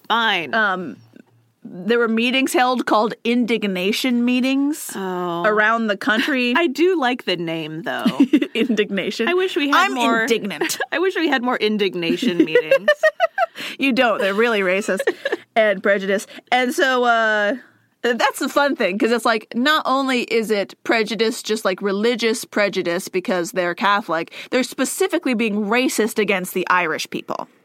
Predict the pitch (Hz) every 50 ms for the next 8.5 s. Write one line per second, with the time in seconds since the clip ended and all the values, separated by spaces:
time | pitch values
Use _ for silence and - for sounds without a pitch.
0 | _ _ - - - - 339 285 285 269 247 226 196 220 190 175 - 214 202 185
1 | 208 190 - 247 277 285 262 240 226 - - 233 214 208 220 214 208 208 - -
2 | 175 170 165 160 156 143 - - _ _ _ - - 165 143 143 170 - 269 277
3 | 269 - 156 107 - - - _ - 185 175 160 165 170 175 185 190 226 285 320
4 | 330 - 202 196 185 170 165 170 196 190 - - _ - 226 220 208 208 214 -
5 | 220 202 190 185 190 185 190 185 175 160 - - - _ _ _ _ _ _ _
6 | _ _ _ _ - 226 214 - - - 214 208 208 202 196 185 170 160 156 175
7 | - - 208 208 208 220 233 247 - 247 226 226 220 214 - - - - 247 240
8 | 247 233 220 165 80 98 110 156 226